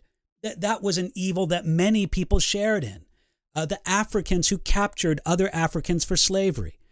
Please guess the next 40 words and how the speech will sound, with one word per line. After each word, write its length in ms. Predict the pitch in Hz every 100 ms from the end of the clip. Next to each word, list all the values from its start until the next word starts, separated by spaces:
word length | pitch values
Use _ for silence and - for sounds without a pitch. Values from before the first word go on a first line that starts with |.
| _ _ _ _
the 100 | 175
slave 440 | - 196 214 208
traders 480 | - 190 165 147 135
in 100 | 156
Africa 400 | 165 165 175 175
themselves, 720 | 170 170 - 214 214 175 - - _ _ _ -
the 80 | 170
transport 720 | - 220 226 240 - 165 147
of 40 |
the 80 | 147
slaves 380 | - 170 165 156
across 400 | - 180 175 -
the 80 |
sea, 480 | 175 - 226 202 - _ _ _ _
the, 80 | 202
the 160 | 208 202
selling 440 | - 208 220 214
of 100 | 165
the 60 | 156
slaves 460 | - 165 156 143
in 80 | 165
the 80 | 170
New 160 | 180
World, 540 | 185 190 208 160 113 - _ _ _
the 100 | 190
abuse 540 | 190 143 214 262 - 180
of 100 | 151
slaves 460 | - 147 127 117
in 80 | 143
the 60 | 147
New 180 | 160
World, 320 | 165 202 151 - - -
all 320 | 202 247 285
of 80 | 170
it 160 | - -
collectively 580 | - 240 233 180 151
was 200 | 139 156
a 80 | 196
monstrous 840 | 190 170 196 269 262 - 160 156 -
evil. 460 | 240 165 95 -